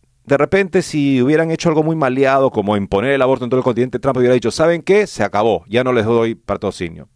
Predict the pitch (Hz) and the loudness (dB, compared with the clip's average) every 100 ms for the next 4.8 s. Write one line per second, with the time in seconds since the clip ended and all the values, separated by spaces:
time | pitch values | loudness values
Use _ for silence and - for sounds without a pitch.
0 | _ 104 101 104 98 123 117 113 117 135 | _ -2 2 0 -2 -4 -2 -4 -4 -6
1 | 139 160 151 160 - 175 180 196 _ _ | -6 -6 -4 -6 -2 0 0 -4 _ _
2 | _ _ 139 156 156 156 - _ - 143 | _ _ -2 0 -2 -8 -12 _ -4 -4
3 | - 143 - 139 143 147 143 131 - _ | -2 -4 -2 -2 0 2 2 0 -8 _
4 | _ - 101 101 101 98 95 | _ -6 -2 -2 -2 -2 -4